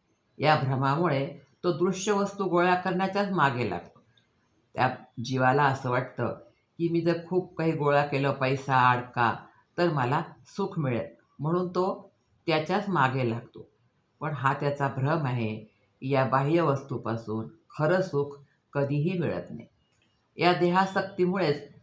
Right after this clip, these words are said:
मी कर्ता, मी भोगता, मी परतंत्र, मी संसारी, मी जीव इत्यादी भावना उदयाला येतात आणि दुःख मग वाढतच जातं.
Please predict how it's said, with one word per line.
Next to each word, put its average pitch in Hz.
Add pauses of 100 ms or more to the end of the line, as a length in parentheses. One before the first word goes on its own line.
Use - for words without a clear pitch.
मी 170
कर्ता, 110 (300)
मी 185
भोगता, 110 (320)
मी 160
परतंत्र, 113 (320)
मी 175
संसारी, 113
मी 175
जीव 120 (360)
इत्यादी 151
भावना 127
उदयाला 113
येतात - (380)
आणि 160
दुःख 175
मग 180
वाढतच 180
जातं. 180